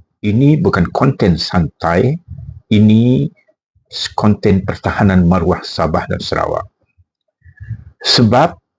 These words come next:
ada seorang tokoh Melaya bernama Datuk Zaid Ibrahim yang dalam podcastnya terbaru, terbaru dia berani-berani mempersoalkan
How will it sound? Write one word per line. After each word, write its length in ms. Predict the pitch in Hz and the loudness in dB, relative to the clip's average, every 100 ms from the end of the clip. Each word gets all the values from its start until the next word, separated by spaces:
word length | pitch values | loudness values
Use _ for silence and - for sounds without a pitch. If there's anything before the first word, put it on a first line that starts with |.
| _ _ 95 | _ _ -12
ada 160 | 95 | -8
seorang 400 | 87 - 95 85 | -6 -4 -4 -4
tokoh 400 | - - - 120 | -2 -2 -2 0
Melaya 400 | 95 92 90 95 | 2 2 2 2
bernama 560 | 95 87 85 87 85 82 | 2 0 2 2 2 0
Datuk 360 | 82 - - 76 | -2 -2 -4 -2
Zaid 320 | 87 82 85 | 0 0 0
Ibrahim 560 | 78 73 73 - - - _ _ _ - - - | -4 -2 -4 -4 -6 -8 _ _ _ -16 -14 -2
yang 160 | 110 104 | 2 4
dalam 320 | 101 107 98 | 4 2 0
podcastnya 880 | - 101 - - 131 147 - 120 127 | -2 -4 -6 -6 -2 -2 0 2 2
terbaru, 400 | 98 98 98 90 - 90 - - - | 2 2 2 0 -2 -8 -10 -18 -8
terbaru 720 | - 85 101 92 95 113 165 - - | -4 -2 0 2 4 4 2 -4 -6
dia 400 | 90 98 107 156 | 0 4 4 4
berani-berani 1400 | 175 90 98 95 95 101 101 92 90 107 151 123 95 - | 2 0 0 2 2 2 2 2 2 2 4 4 2 0
mempersoalkan 960 | 87 - 90 - - 85 - 85 78 | -6 -4 -4 -2 -2 -2 -2 -4 -4